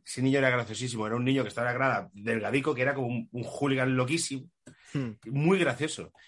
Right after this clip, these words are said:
Speaker 1: Y ese luego llegó a debutar en el primer equipo y luego ha hecho carrera por segunda y segundas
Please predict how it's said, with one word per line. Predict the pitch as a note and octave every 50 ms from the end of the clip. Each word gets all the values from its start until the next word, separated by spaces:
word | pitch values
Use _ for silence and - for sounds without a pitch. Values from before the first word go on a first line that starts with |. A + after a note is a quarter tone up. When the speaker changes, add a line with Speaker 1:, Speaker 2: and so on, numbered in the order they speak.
| - - - _ _ _ _ _ _ _
Speaker 1:
Y | -
ese | C3+ B2+ C3 D3
luego | D3+ D#3+ D#3+
llegó | C#3+ B2 B2+
a |
debutar | C#3 D3+ D3 D3 C3+ D3
en | D#3 D#3+
el | D#3
primer | C3+ D3 D3+ D3+
equipo | C#3+ C#3 D#3 D#3 E3+
y | D#3+
luego | C3+ C3 B2
ha | B2+ B2 A#2+ A#2
hecho | A2+ A2+ - B2
carrera | - A2 G2 G2+ A2 A#2 A2 -
por | - -
segunda | - - G2+ G#2+ A2 G#2+
y | G2
segundas | - G2 G2 G2+ G2 F#2+ F#2 F2+ F2+ F2+ E2+ E2+ - - -